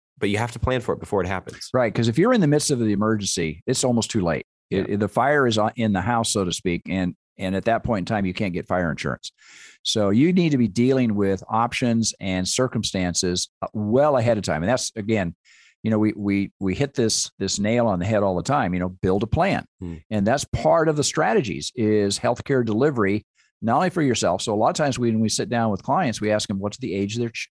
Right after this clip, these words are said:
Speaker 2: of their, of their parents?
Speaker 1: Mm-hmm.
Speaker 2: What's their health? Are there other siblings involved?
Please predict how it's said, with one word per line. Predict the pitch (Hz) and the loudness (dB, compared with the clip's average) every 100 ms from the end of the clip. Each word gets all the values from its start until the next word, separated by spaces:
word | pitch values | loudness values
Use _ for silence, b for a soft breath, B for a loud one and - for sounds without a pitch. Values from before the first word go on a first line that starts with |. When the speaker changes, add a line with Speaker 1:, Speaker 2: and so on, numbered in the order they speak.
| - | -6
Speaker 2:
of | 95 | -2
their, | 98 98 - _ | 0 0 -4 _
of | 104 | -4
their | 107 113 | -2 0
parents? | 110 78 127 95 - 98 | 0 0 -2 -4 -8 -8
Speaker 1:
Mm-hmm. | 98 104 - | -8 -6 -4
Speaker 2:
What's | 104 | -2
their | - 143 | 0 2
health? | 113 90 110 - _ - | 2 2 2 -2 _ -2
Are | 98 | 0
there | 101 - | 2 0
other | 110 | 0
siblings | 120 - 131 120 104 | 2 2 2 2 2
involved? | 104 95 85 85 107 | 0 0 2 2 -2